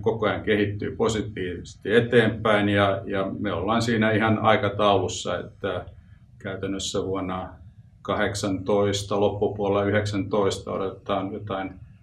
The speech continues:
konkretiaa. Ö, sen lisäksi meillä on aika monta muutakin projekteja meneillään lisääntyvässä määrin koko ajan ja meidän pitää itse asiassa miettiä tarkkaan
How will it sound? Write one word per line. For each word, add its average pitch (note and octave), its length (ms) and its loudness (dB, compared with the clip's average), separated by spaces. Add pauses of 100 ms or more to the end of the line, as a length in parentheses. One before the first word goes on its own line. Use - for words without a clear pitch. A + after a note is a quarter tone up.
(160)
konkretiaa. F#2+ 1000 2 (600)
Ö, G2 260 -2
sen B2 200 6
lisäksi C3 380 8
meillä A2+ 160 4
on A#2 60 10
aika A#2 180 6
monta A2+ 260 6
muutakin G#2 540 4
projekteja G2 460 0
meneillään F#2+ 680 -2 (140)
lisääntyvässä G2+ 760 -2
määrin G2+ 380 4
koko G2+ 360 -4
ajan G2+ 360 0
ja G2+ 80 -6
meidän F#2+ 320 -4
pitää G2 260 -4
itse G2+ 240 -4
asiassa - 340 -8
miettiä G#2 540 0
tarkkaan G2+ 640 0